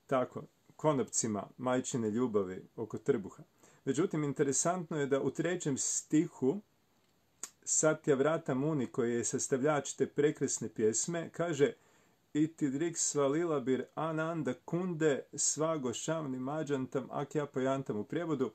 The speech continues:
kaže, "Takvim dječačkim, djetinjim zabavama on je uronio sve stanovnike Gokule, Vrindavane, u ocean zanosa, Ananda Kunde." I kaže,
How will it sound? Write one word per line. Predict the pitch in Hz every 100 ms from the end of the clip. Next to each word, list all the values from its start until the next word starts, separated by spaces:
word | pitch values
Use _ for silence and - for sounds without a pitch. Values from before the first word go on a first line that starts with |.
| - - _
kaže, | - 156 151
"Takvim | 175 196 180 135
dječačkim, | 117 180 202 - 127 - 120 104
djetinjim | 160 180 156 131 113
zabavama | 107 143 160 110 95 95 110 190 - _ _ _ _ _ -
on | 143 170 160
je | 156 143 131 117 -
uronio | 135 147 190 175 143
sve | - 196 196
stanovnike | - 175 151 139 160 180 -
Gokule, | 120 107 160 160 - 120 101 -
Vrindavane, | 117 139 160 127 131 165 165 131
u | 127 127
ocean | 170 190 - 160 135 123
zanosa, | 104 147 165 131 98 - - _ _ _ _
Ananda | 123 139 160 147
Kunde." | 127 - 156 117 107 _ _ _ - - _ _ _
I | 120
kaže, | - 170 175 151